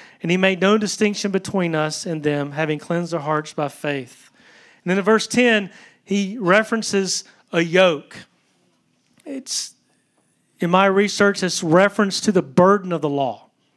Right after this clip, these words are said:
right? That keeping the law is ne-, is impossible. He even says in the latter part of verse ten, "Neither our fathers nor we have been able to bear it." There's no way that we could keep up with this law that these Jews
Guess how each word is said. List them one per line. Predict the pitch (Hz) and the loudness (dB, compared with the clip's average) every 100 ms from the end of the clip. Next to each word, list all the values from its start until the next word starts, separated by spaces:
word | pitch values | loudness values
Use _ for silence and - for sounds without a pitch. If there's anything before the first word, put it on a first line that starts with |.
| _ _ _ | _ _ _
right? | 139 165 170 - - _ | 0 0 0 -6 -20 _
That | 170 - - | -6 -6 2
keeping | 247 269 254 202 | 4 4 2 2
the | 170 | 2
law | 185 196 180 | 4 4 2
is | 147 | -2
ne-, | 170 190 | -6 -6
is | 156 | -6
impossible. | 151 127 151 143 - 139 139 - - - - | -6 -2 -2 -2 -6 -10 -12 -14 -20 -20 -2
He | 208 240 | 4 4
even | 226 202 | 4 0
says | 175 214 220 175 131 - - - _ _ | 0 2 4 2 -4 -14 -18 -20 _ _
in | 165 | -2
the | 170 165 | 0 0
latter | 170 185 185 | 2 2 2
part | 185 180 | 2 0
of | 175 | 2
verse | 175 175 - | 0 0 -2
ten, | 190 170 139 - - | 0 0 -2 -10 -8
"Neither | 185 226 226 | 0 2 2
our | 180 170 | 2 -2
fathers | - 190 202 220 233 233 220 - _ 175 | 2 6 6 6 4 2 -2 -12 _ 2
nor | 190 180 | 4 6
we | 208 196 | 4 0
have | 160 | -4
been | 165 | -4
able | 160 160 | -4 -4
to | 160 156 | -8 -4
bear | 151 143 | -2 -2
it." | 139 | -4
There's | 170 196 214 | -2 0 2
no | 240 240 | 4 4
way | 247 269 214 | 4 4 2
that | 190 | -2
we | 185 | -2
could | 196 | -4
keep | - 220 | -4 2
up | 214 180 | 2 2
with | |
this | 185 - | -2 -2
law | 175 214 202 175 | 4 6 6 2
that | 165 | -4
these | 165 160 | -8 -8
Jews | 151 202 196 180 | 0 2 2 0